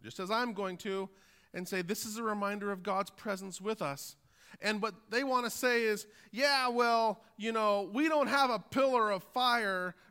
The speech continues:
directing our steps. You know, it would be a whole lot easier to follow God if there was a, a fire directing my every step. God didn't do that for me."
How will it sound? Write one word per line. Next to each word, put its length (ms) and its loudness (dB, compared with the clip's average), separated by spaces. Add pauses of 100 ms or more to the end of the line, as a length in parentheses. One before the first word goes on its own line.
directing 400 -2
our 240 0
steps. 680 -6 (1600)
You 100 -4
know, 160 4
it 100 -2
would 160 0
be 100 0
a 120 4
whole 480 4
lot 340 4
easier 560 -4
to 120 -4
follow 500 -2
God 640 2
if 140 -10
there 120 -2
was 200 -4
a, 200 0 (280)
a 80 -2
fire 680 0 (640)
directing 400 -6
my 180 -2
every 220 -8
step. 380 -6 (1400)
God 300 4
didn't 240 -4
do 240 -4
that 380 0
for 120 -8
me." 480 -6